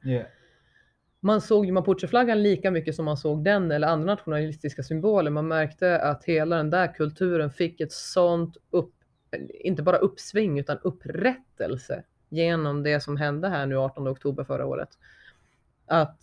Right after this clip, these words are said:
Speaker 2: människor ställde sig upp för dem.
Speaker 1: Mm.
Speaker 2: Att, "Nej, vi köper inte längre det här." För att året innan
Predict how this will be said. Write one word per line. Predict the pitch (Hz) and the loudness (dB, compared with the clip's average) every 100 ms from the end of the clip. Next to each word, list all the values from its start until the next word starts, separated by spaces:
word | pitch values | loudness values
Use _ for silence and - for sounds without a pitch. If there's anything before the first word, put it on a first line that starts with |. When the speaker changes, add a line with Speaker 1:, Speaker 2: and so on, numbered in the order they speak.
| - - _ _ _ _ | -20 -20 _ _ _ _
Speaker 2:
människor | 185 185 165 143 156 | 2 4 2 0 0
ställde | - 160 156 151 | 4 4 4 0
sig | 147 | 0
upp | 143 - | -2 0
för | 156 147 156 | 2 2 4
dem. | 240 208 156 151 | 4 4 -2 -2
Speaker 1:
Mm. | 135 123 127 - _ _ | 0 0 -4 -12 _ _
Speaker 2:
Att, | 165 156 156 - | -2 -2 -4 -2
"Nej, | 180 202 214 | 2 6 6
vi | 208 202 | 4 0
köper | 202 220 220 | 2 0 2
inte | 247 156 | -2 0
längre | 135 131 | -2 -2
det | 135 | -2
här." | 143 | -2
För | 147 160 | -2 -2
att | 160 | 2
året | 208 247 240 226 | 4 4 2 2
innan | 214 196 202 240 214 | 2 4 4 2 0